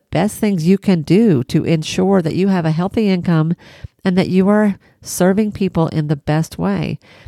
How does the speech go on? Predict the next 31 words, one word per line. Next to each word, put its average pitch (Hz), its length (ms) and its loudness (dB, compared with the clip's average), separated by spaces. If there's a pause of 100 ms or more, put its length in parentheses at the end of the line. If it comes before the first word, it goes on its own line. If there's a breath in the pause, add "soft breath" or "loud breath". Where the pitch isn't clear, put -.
(240 soft breath)
is 190 140 2
to 196 200 0
make 185 420 -2
their 180 200 4
work 156 260 2
with 156 180 0
you 139 180 0
as 131 220 -2
seamless 202 1000 -2 (140)
and 139 320 -4
easy 170 640 -2
as 156 160 -6
possible. - 580 -14 (460)
So 190 300 2
here's 202 400 2
the - 220 -2
exercise 127 720 -4
I 123 120 -2
have 123 260 -2
in 139 140 -4
mind 117 320 -6
for - 80 -8
you. - 280 -12 (960 soft breath)
You 202 260 4
might 269 360 0
want 160 380 0
to 143 320 0
create 139 920 -2 (280)
a 143 120 0
simple 202 800 -2
survey. 143 840 -4